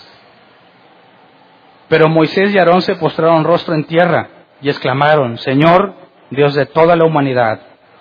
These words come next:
un solo hombre ha pecado y vas tú a enojarte con todos ellos". Entonces el Señor le dijo a Moisés, "Ordénales que se alejen de las tiendas de Coré, Datán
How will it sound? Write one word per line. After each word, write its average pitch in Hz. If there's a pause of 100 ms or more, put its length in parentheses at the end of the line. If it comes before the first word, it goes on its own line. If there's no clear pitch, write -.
(100)
un 180
solo 165
hombre 156
ha 147
pecado 143
y 135
vas 143
tú 151
a -
enojarte 147
con 127
todos 123
ellos". 170 (880)
Entonces 165
el 160
Señor 151
le 160
dijo 160
a 165
Moisés, 156
"Ordénales 165
que 147
se -
alejen 135 (280)
de 131
las 131
tiendas 151
de 151
Coré, 151 (260)
Datán 156